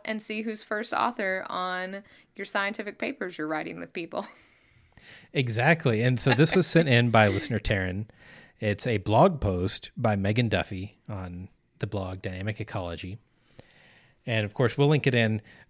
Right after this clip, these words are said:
Speaker 2: But like you said, determining authorship order is a dance. And different
Speaker 1: <laughs>
Speaker 2: fields, you know, in some fields, the last person is the one that got all the funding and is the most senior.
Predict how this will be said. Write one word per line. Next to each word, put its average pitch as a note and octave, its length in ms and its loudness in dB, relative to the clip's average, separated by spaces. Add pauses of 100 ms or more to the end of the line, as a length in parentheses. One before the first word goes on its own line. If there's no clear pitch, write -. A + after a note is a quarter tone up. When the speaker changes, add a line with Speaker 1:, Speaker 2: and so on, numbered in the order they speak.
(100)
Speaker 2:
But B2 460 2
like E3 260 0
you G#3+ 60 0
said, D#3+ 460 -2 (840)
determining E3 560 0
authorship C3 600 0
order F#2 340 -4 (920)
is D#3 160 0
a C#3+ 60 0
dance. G#2 680 0 (460)
And B2+ 280 6 (120)
different E3 400 2
Speaker 1:
<laughs> - 0 -
Speaker 2:
fields, A2 680 0 (260)
you C#3 100 -4
know, - 40 -2
in A2+ 40 -2
some D3+ 260 2
fields, A#2+ 420 2
the G#2+ 120 0
last G2 400 2
person G#2+ 480 2
is G2+ 180 -2
the G#2+ 120 -2
one F#2+ 400 -2
that F2+ 220 -8 (680)
got A2 160 4
all G2 140 2
the F2+ 80 -6
funding G#2 600 2
and F2 100 -4
is E2+ 180 -8
the G#2 80 -6
most F#2 240 -6
senior. G#2 540 -2